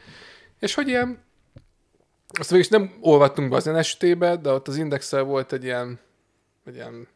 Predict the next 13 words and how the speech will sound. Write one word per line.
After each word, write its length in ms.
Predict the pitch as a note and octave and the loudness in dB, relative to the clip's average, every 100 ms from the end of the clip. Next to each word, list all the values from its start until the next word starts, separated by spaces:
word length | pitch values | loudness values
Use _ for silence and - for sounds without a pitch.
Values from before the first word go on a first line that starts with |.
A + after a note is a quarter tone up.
| _ - | _ -20
nem 80 | |
tudom, 200 | F3 A#2+ | -20 -12
ilyen 180 | A#2 A#2+ | -8 -4
egyoldalú 760 | D3+ D3 C#3 C#3 C3 C3+ C3+ C3+ | 2 2 4 0 2 2 0 -2
együttműködés, 800 | - D3 D3 D3 C#3 C#3+ C3 B2+ | -4 -4 -4 -6 -6 -2 -2 -2
hogy 120 | C3+ | -4
mi 120 | C3 D3+ | 0 2
írtunk 480 | D#3+ D3 C3 C#3 | 4 2 0 -6
cikkeket, 600 | A#2 F3 F3+ D#3 D#3 C3+ - - - | -2 -2 0 -2 0 -2 -4 -20 -12
ők 160 | - C3+ | -4 -2
meg 140 | C#3 B2+ | -2 2
méltóztattak 760 | C#3+ C3+ C3+ - B2 - D#3 | 4 4 0 -2 -4 -2 -6
kirakni 600 | - B2 A2 B2 A2+ B2+ | -2 -2 -2 -8 -12 -12